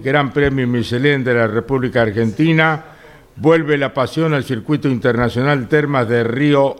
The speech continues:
Hondo. Presenta la información de la Moto G P, Santiago del Estero. Te esperamos en Termas de Río Hondo, Termas de Río Hondo es vida. Hablan de sesenta, sesenta y cinco mil espectadores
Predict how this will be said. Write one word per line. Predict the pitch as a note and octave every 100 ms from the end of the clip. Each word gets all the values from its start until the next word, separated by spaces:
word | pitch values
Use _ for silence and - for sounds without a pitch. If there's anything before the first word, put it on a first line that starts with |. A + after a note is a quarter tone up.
| -
Hondo. | D#3+ D3 A#2+ A#2 F2+ - - - - -
Presenta | A2+ G#2+ E3+ D#3+ C3
la | A#2
información | G#2+ A2 A2+ G2+ C#3
de | C3
la | A2+
Moto | A2 A2+ A2+
G | G2 A2
P, | D3 C#3+
Santiago | B2 A2 B2 A#2 A2+
del | G#2+ G#2+
Estero. | G2 D#3 D3+ A#2 E2+ - - - -
Te | B2
esperamos | G#2+ C3 D#3+ D#3 C#3+
en | B2+
Termas | A#2 D#3+ D3+ C3
de | C3
Río | C3+ E3
Hondo, | D#3+ C#3+ B2
Termas | - D3+ D3 B2+
de | A#2+
Río | B2 D3
Hondo | D3 C3+ C3
es | B2
vida. | C3 G2+ - - - -
Hablan | A#2+ B2 A#2
de | G#2+
sesenta, | G2+ A2 G2 C#3 B2+ A#2
sesenta | F#2 F2+ G#2 G2+ G#2
y |
cinco | G2 G#2 G2
mil | A#2 B2
espectadores | A2+ A2 F2 A2 A#2+ B2+ G#2 F#2